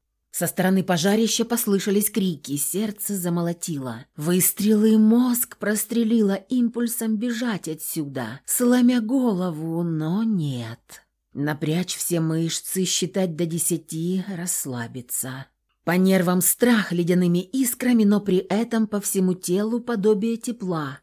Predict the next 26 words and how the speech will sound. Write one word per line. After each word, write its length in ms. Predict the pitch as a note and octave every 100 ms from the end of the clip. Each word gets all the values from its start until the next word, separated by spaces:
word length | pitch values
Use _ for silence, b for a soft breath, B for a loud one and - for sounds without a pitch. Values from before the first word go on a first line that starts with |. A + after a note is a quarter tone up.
| -
Оно 240 | A#3+ B3
уже 160 | A3+ A#3+
не 140 | B3
так 240 | - G3 -
сковано. 800 | - G#3 D3+ C3+ C3 B2 B2 - _ _
Снова 580 | - - C#4 B3 D#3 D#3+
выстрел. 680 | D3+ D3 - D#3 D3 D3 D3 b b b -
Крик 500 | B3+ B3 A#3+ G3 -
жуткий 720 | F#3+ F3 B3 A3 - G3 G3
очень, 560 | A3+ A3 G#3 - G3+ G3+
хрип, 560 | - G#3 A#3 A#3 - - - _
тихо. 720 | - F3 D3 - C#3+ C3+ C3 - _ _ _
И 200 | G#3 A3+
внезапно 1000 | A#3 A#3 A#3 G#3 A#3+ A#3+ A3+ A3+ G#3+ G#3+
бабах! 1120 | F#3+ D3+ A#3 G#3 C#4 A3 D3+ C3+ - - - _
Вспышка 760 | - - - C4+ A3 - - F3+
осветила 520 | F3 F3 F#3 F#3+ F#3
лес, 320 | G3 B3+ A3+ -
доконав 680 | F3+ A3+ A3+ A#3 C4+ B3+ B3
меня, 360 | A#3 A3+ A3+
и, 200 | A3 B3+
подорвавшись 960 | A#3+ G3+ G#3 G#3+ A3 G#3+ G#3+ G#3 G#3 -
с 40 |
места, 520 | B3 B3+ B3+ - -
я 320 | B3 F#3 F#3+ F#3
рванула. 840 | F3 F#3 F#3+ F3+ C#3+ C#3 B2